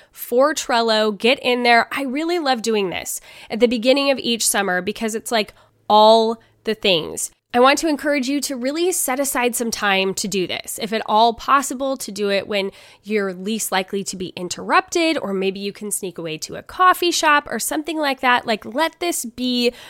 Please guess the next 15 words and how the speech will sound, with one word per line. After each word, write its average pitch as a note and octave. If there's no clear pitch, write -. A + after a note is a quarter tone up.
the A3
planning A3
session F#3+
for A#3+
your G3+
summer. D#3+
And G#3
you're G#3+
gonna A3
sit F4+
down G4+
with F#4
your E4
brain F#3+
dump F3